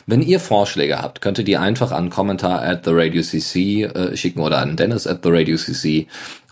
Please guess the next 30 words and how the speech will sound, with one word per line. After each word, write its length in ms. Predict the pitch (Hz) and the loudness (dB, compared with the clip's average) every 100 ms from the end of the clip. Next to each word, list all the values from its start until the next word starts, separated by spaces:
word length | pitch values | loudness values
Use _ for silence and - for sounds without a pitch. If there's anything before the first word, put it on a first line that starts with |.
| _ | _
und, 500 | 82 82 78 80 - | 0 2 0 -2 -4
ähm, 520 | 82 80 76 76 76 - _ | -2 -2 -2 -4 -6 -10 _
dann 480 | - 76 80 80 82 - - | -2 0 2 2 0 -4 -10
nehmen 320 | 85 85 95 | -2 0 2
wir 60 | 90 | 2
das 140 | 90 | -2
zum 120 | - | -2
Beispiel 260 | 92 90 135 | 0 0 2
auf 240 | 139 175 | 2 2
in 80 | 143 | 2
die 80 | 131 | 4
nächste, 720 | 123 127 127 117 113 113 113 - | 4 4 2 4 4 2 -2 0
äh, 200 | 101 101 | 0 2
in 60 | |
die 80 | 101 | 0
nächste 280 | 101 98 95 | -2 -2 -4
Linux 280 | 95 92 - | -4 -2 0
Lounge. 320 | 90 90 92 - _ - - _ _ | 0 0 -4 -10 _ -20 -20 _ _
Ähm, 560 | 90 90 87 87 87 87 _ - | -2 0 0 0 -2 -8 _ -6
wenn 260 | 90 110 - | -2 -2 0
ihr 240 | 113 - | -2 0
uns 640 | 107 120 117 - - - | 0 0 -2 -6 -10 -8
sonst 420 | - 117 156 - - | -2 0 0 -2 -2
irgendwie 580 | 123 123 123 113 117 | 2 2 2 0 0
noch 260 | 120 113 - | -2 -4 -4
promoten 440 | 120 110 120 131 | -2 0 0 -2
wollt, 400 | 113 110 117 - | 0 2 2 -2
gerne, 280 | - 87 85 | 0 0 2
gerne. 400 | 78 151 214 226 | 2 2 0 -2
Das, 420 | 170 - - - | -6 -6 -12 -16